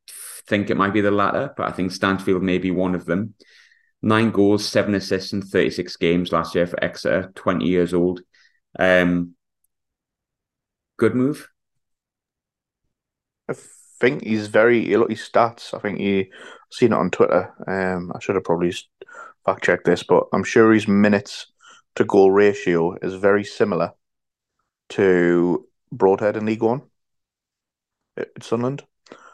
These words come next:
Speaker 2: And he plays very similar to Broadhead, where he can play up top through the middle as a number nine, or he can drift in from the left. He can play in a two.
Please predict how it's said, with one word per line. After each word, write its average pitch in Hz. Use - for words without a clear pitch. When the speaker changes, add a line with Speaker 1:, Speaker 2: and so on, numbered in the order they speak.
Speaker 2:
And 92
he -
plays 95
very 95
similar 104
to -
Broadhead, 104
where 92
he 90
can 87
play 90
up -
top -
through 90
the 92
middle 101
as 95
a 95
number 90
nine, 95
or -
he 90
can 95
drift -
in 90
from 92
the 90
left. 110
He 92
can 95
play 98
in 92
a 90
two. 104